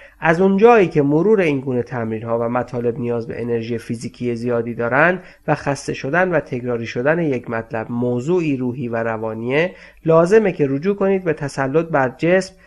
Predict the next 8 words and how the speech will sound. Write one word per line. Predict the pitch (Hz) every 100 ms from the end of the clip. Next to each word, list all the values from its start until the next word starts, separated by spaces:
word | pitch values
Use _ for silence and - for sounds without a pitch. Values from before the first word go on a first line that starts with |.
| _ 151
و |
با | 143 143
تکنیک‌های | 143 143 - 151 147 - 196 180
تسلط | - 143 - 131 160 175
بر | 147 123
جسم | 120 117 123
و |
روان، | 120 113 131 165